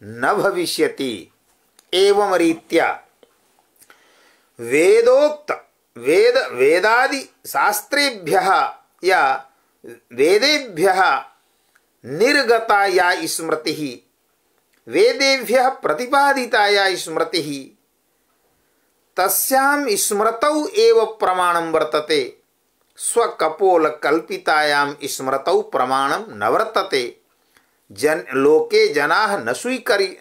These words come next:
न स्वीकुर्वन्ति, न स्वीकरिष्यन्ति। अतः पूर्वतः अस्माकं ऋषयः, ऋषिपुङ्गवाः, ऋषिपुङ्गवः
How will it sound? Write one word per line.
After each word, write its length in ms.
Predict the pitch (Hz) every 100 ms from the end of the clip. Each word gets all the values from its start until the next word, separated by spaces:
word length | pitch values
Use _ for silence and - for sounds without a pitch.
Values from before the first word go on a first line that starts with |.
| - _
न 100 | 135
स्वीकुर्वन्ति, 880 | 190 269 240 226 196 180 170 165 139
न 100 | 120
स्वीकरिष्यन्ति। 1120 | 165 277 269 226 190 170 - 160 156 151 131 - _ _ _ -
अतः 500 | 147 156 143 135 95 - _ _ _ _ _
पूर्वतः 840 | 233 269 269 240 220 180 165 120 - - _ _ _ _
अस्माकं 600 | 160 160 185 175 170 151 131
ऋषयः, 720 | 190 - 165 147 147 120 110
ऋषिपुङ्गवाः, 1000 | 135 143 147 196 196 160 147 143 131 -
ऋषिपुङ्गवः 840 | 131 143 - 196 175 147 139 135